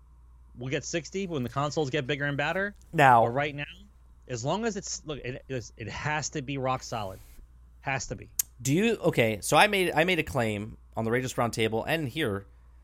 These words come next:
Speaker 2: multiple times. I said that Scorpio will run Destiny at sixty frames per second. Now, I know people are telling me that they wouldn't split the player base,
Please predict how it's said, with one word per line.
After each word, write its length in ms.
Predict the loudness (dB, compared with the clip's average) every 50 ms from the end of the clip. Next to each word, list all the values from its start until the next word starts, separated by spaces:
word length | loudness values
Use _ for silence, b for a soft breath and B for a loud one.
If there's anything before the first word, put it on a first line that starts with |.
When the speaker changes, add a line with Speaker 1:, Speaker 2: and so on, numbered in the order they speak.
| -16 -6 0
Speaker 2:
multiple 320 | 0 0 0 0 -4 -2
times. 500 | 0 2 2 2 2 0 -2 -6 -10 -12 -18 -16 -6 2
I 200 | 4 6 6 6
said 480 | 4 2 0 2 0 0 0 -2 -8 -16 -18 -20 -20 -20 -20 -20 -20 -20 -20 -20 -20 -20 -20 -20 -20 -6 2
that 320 | 4 6 6 6 4 -2 -14 -12
Scorpio 720 | -8 -8 -4 0 0 0 2 0 -2 -2 -2 -2 -4 -8 -10 -16 -20 -20 -18 -6 0
will 260 | 4 8 8 8 8
run 520 | 8 8 8 8 8 6 4 2 -4 -8 -12 -16 -20 -20 -20 -20 -20 -20 -20 -20 -20 -12 -2
Destiny 460 | 4 4 4 4 4 0 0 -2 0
at 100 | -2 -2
sixty 320 | -2 -4 -4 -4 -6 -6 -4
frames 240 | -2 -2 -4 -4
per 140 | -6 -10 -10
second. 380 | -8 -6 -6 -6 -6 -8 -14 -16 -10 -4
Now, 160 | 0 2 4
I 80 | 4 6
know 160 | 6 4 4
people 500 | 4 0 -2 0 0 0 0 0 -2 0 0
are 80 | -2
telling 320 | 0 2 0 0 0 0 -2
me 300 | -2 -2 -2 -4 -6 b b b b b b
that 100 | -6 -2
they 100 | 0 0
wouldn't 280 | 2 2 0 2 2
split 400 | 0 0 -2 -2 -2 -2 -2 -2
the 80 | -2 -6
player 300 | -4 -2 0 0 0 0
base, 480 | -2 -4 -8 -8 -10 -12 -14 -14 -16